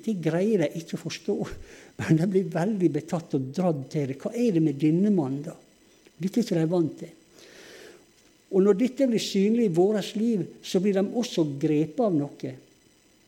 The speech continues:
Vi tenker ikke så mye på det, for vi, vi som går i kristne menigheter, vi er snille med hverandre.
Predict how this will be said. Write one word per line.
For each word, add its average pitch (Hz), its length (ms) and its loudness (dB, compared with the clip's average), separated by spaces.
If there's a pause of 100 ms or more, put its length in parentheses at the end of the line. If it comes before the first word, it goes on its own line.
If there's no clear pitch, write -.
(520)
Vi 240 180 6
tenker 175 300 2
ikke 214 160 -2
så 185 100 4
mye 202 220 4
på 226 300 2
det, 139 80 -2
for 160 140 2
vi, 196 120 -2 (320)
vi 226 220 4
som 175 180 4
går 196 280 4
i - 60 -6
kristne 160 400 0
menigheter, 160 680 2 (1040)
vi 165 160 6
er 190 120 2
snille 156 400 4
med 160 120 2
hverandre. 127 460 -6